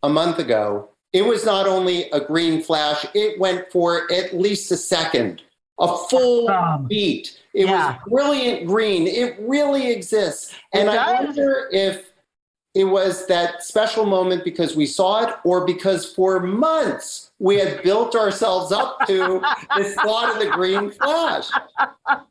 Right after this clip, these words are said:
Speaker 1: And again, I point out, this is in the midst of this whole pandemic.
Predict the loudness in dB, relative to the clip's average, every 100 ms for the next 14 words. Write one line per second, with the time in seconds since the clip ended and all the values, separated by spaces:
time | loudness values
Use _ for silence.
0 | 0 2 2 0 -4 -8 -2 -2 2 2
1 | 2 2 0 0 0 2 2 2 2 0
2 | -2 -8 _ _ 0 2 2 0 2 2
3 | 4 2 2 0 -4 -4 -2 0 0 2
4 | 2 2 0 2 2 2 2 2 -2